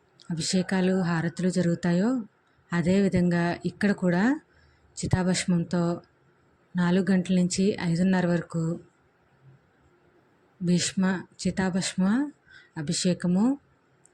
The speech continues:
ఇంకా హారతులు కూడా జరుగుతాయంటండి. తరువాత భక్తులు వారి చేతులతో స్వయంగా స్వామివారిని అభిషేకాలతో పూజించుకోవచ్చంట. ఈ ఆలయం వచ్చి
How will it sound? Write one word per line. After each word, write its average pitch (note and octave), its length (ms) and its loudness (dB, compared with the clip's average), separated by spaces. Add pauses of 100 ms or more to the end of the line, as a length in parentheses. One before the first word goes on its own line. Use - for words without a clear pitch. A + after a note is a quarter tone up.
ఇంకా F3+ 260 -2
హారతులు F3 520 -2
కూడా F3+ 280 0 (240)
జరుగుతాయంటండి. E3 920 0 (1300)
తరువాత F#3 420 2 (800)
భక్తులు F3+ 440 0
వారి F3+ 300 0
చేతులతో F3 540 -2
స్వయంగా F3 600 0 (680)
స్వామివారిని F3 760 2 (200)
అభిషేకాలతో F3 840 -2 (500)
పూజించుకోవచ్చంట. E3+ 1040 -2 (1500)
ఈ F#3+ 100 2
ఆలయం F#3 400 2
వచ్చి F#3 340 0